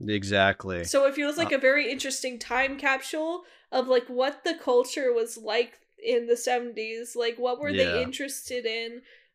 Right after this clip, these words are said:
Speaker 2: Like, what, like, what did they, like, watch?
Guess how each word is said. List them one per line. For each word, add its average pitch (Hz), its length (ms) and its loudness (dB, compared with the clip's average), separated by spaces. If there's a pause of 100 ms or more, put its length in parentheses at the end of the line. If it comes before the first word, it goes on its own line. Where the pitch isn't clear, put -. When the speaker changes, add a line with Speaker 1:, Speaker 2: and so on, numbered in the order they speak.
Speaker 2:
Like, 247 380 4
what, 262 420 2 (920)
like, 254 440 2 (880)
what 269 340 0
did 311 200 -2
they, 254 200 -4
like, 240 240 2
watch? - 840 -4